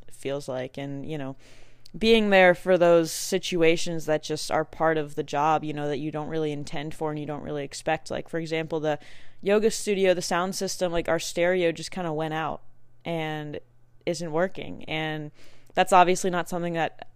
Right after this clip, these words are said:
you deal with every single day, and that's just one of those instances where, like, they come to me and it's like, "All right, like, I gotta figure this out,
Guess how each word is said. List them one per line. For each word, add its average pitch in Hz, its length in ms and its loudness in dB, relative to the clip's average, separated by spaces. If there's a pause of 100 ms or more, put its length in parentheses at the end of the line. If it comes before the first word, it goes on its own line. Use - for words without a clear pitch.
(120)
you 175 140 -6
deal 175 240 2
with 175 180 4
every 156 220 0
single 151 300 -6
day, 170 540 2
and 156 160 -6
that's - 320 -4
just - 260 -10
one 160 140 -6
of 151 60 -6
those 151 200 -6
instances 147 540 -8
where, 139 140 -4
like, 135 220 -4
they 156 120 0
come 156 220 -4
to 147 80 -6
me 190 200 -4
and 170 100 -4
it's - 160 -8
like, - 260 -8 (1500)
"All 185 100 4
right, 208 300 6
like, 160 300 2
I 214 120 6
gotta 214 220 6
figure 147 300 -4
this 156 180 -6
out, 123 240 -4